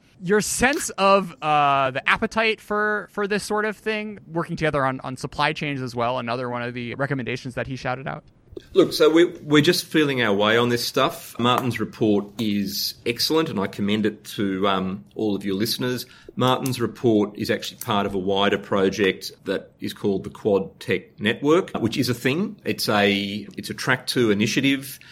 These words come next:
Speaker 2: that has been established with the support of the Australian government, the Australian Department of Foreign Affairs and Trade, and its very, I think, forward-looking cyber ambassador. But this is not intended to just end here. It's meant to be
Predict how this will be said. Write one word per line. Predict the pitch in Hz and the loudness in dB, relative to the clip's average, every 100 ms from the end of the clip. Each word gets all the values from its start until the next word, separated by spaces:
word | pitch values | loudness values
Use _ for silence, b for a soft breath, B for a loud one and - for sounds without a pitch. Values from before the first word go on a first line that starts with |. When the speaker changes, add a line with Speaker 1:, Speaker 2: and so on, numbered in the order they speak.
| B _ | B _
Speaker 2:
that | - 107 104 101 - - | 0 4 4 2 -2 -10
has | 95 101 | -2 -2
been | - 107 101 98 95 95 95 | -2 -2 -2 -2 -4 -6 -8
established | 71 - - 107 98 95 - - - | -8 -4 0 2 2 0 -2 -8 -8
with | 107 | -8
the | - | -8
support | - - 104 | -10 -4 -4
of | 95 | -4
the | 95 | -6
Australian | - 104 98 95 90 87 - _ | -4 -2 -2 -4 -6 -12 -18 _
government, | 101 101 110 101 95 | -4 -2 0 -2 -2
the | 95 | -10
Australian | - 98 92 | -4 -4 -2
Department | 90 - 90 | -4 -4 -6
of | 92 | -6
Foreign | - 90 87 | -6 -6 -8
Affairs | - 92 90 87 - - | -6 -4 -4 -6 -10 -12
and | 92 | -12
Trade, | 92 - 98 98 95 92 | -8 -4 -2 -2 -2 -6
and | - 95 | -8 -8
its | 92 | -6
very, | - 98 95 92 90 | -4 0 0 -2 -6
I | 95 | -6
think, | 92 | -8
forward-looking | - 98 92 95 - 92 92 | -4 -4 -2 -6 -8 -10 -10
cyber | - 98 104 110 98 | -6 -2 0 0 -2
ambassador. | 87 80 78 78 76 82 B B _ | -4 -8 -8 -8 -8 -10 B B _
But | - 110 107 104 - _ | 2 4 4 2 -6 _
this | 107 104 | -8 -6
is | 104 | -2
not | 110 101 | -2 -2
intended | 95 - 98 92 - | -4 -4 -2 -4 -6
to | - | -8
just | 95 - - | -8 -8 -8
end | 95 95 | -8 -8
here. | - 104 107 | -4 -2 -2
It's | 98 104 | -4 -6
meant | 98 - | -8 -8
to | 92 | -8
be | 98 92 90 87 | -4 -4 -4 -8